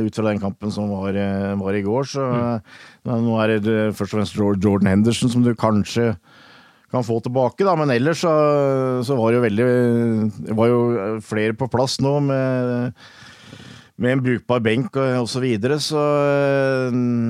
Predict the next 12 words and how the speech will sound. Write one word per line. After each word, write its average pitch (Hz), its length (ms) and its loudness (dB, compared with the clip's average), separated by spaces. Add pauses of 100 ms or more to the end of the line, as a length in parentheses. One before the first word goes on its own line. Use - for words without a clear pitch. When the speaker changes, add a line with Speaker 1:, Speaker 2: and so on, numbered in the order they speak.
(580)
Speaker 1:
ja, 143 200 2
nei, 156 300 2
det 143 120 4
er 170 120 2
bare 135 240 4
å 131 80 0
kjøre 117 340 0 (140)
en 113 100 0
gang 113 120 -4
til. 131 180 -2 (840)
Speaker 2:
Er 113 240 -2
det 107 100 0